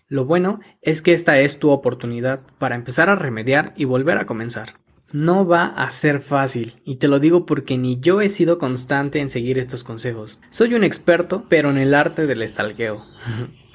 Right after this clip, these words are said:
En ver nuestras cartas y fotos, en tener pensamientos obsesivos con mi ex, pero es normal. Tengo fe en mí mismo y tú también la debes tener en ti mismo. Esto eventualmente pasará y estaremos mejor. Solo hay que tener paciencia, disciplina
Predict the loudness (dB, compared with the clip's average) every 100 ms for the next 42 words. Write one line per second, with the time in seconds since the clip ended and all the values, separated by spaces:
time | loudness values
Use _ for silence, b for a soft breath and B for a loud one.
0 | B B B 0 4 4 2 0 0 -2
1 | 0 0 2 -2 -6 -2 -2 -2 -4 -4
2 | -2 0 0 0 0 0 0 -4 -2 -2
3 | -2 -4 -4 -6 -4 -4 -4 -4 -6 -6
4 | -8 -10 -8 0 2 2 0 _ _ -2
5 | 0 2 0 -2 -4 -10 -4 2 2 2
6 | 2 2 2 2 0 -4 -6 _ -4 -2
7 | 0 2 4 4 4 2 0 -2 -2 -2
8 | -4 -2 0 2 0 -4 -14 _ 0 2
9 | 4 2 2 2 2 2 0 -2 -2 -2
10 | 0 0 2 0 2 0 0 -4 -10 -14
11 | -10 -6 -6 -6 -8 2 4 4 0 0
12 | 0 0 -4 -2 -4 -2 -4 -4 -2 -2
13 | 0 2 2 0 -4